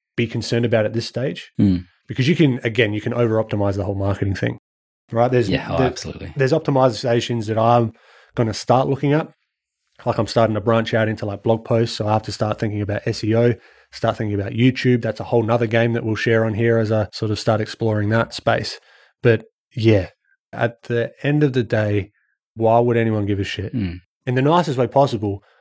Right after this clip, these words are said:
Speaker 1: why is anyone gonna care about this particular post or your profile as a whole?
Speaker 2: Mm.
Speaker 1: And that's how, how far I'd go with understanding the business or marketing side.
Speaker 2: Mm-hmm.
Speaker 1: Right?
Speaker 2: Yeah, this is a very simple advice, I think.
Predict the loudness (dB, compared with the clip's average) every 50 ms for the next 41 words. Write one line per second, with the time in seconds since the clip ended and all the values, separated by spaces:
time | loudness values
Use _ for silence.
0 | _ _ -8 -4 2 4 4 4 4 4 2 0 0 -2 -4 -4 -6 -8 -10 -6
1 | 0 2 2 2 2 -2 -6 _ _ _ _ _ -4 -2 0 0 0 0 0 -2
2 | -2 -2 -2 -4 -6 -6 -6 -6 -4 -2 -2 -4 -4 -2 -2 0 0 0 -2 -6
3 | -10 -2 2 4 4 4 4 2 0 0 2 2 2 2 0 -2 -2 0 -2 -4
4 | -6 _ _ _ -8 -6 -4 -4 -4 -6 -6 -8 -8 -10 -14 _ _ -2 2 4
5 | 4 4 2 -2 -4 0 0 0 0 0 2 2 2 2 0 -2 -6 -14 -14 -6
6 | 0 2 4 4 4 2 0 -2 -2 -2 -2 -2 -2 -2 -2 -2 -2 -4 -6 -4
7 | -2 -2 -2 -2 -4 -4 -2 0 0 0 0 0 -2 -2 -2 0 0 0 0 0
8 | -2 -4 -6 -6 -6 -6 -6 -6 -8 -8 -14 _ _ 4 4 4 4 2 -2 -2
9 | _ _ _ _ -8 -4 -2 -2 -2 -2 -4 _ _ _ _ -2 0 0 0 0
10 | -2 -4 -4 -4 -6 -6 -4 -8 -6 -2 0 0 0 2 0 -2 -4 -6 -2 0
11 | 0 0 0 -2 -4 -4 -4 -4 -4 -4 -4 -8 -10 -12 -14 -16 -18 -20 -20 -20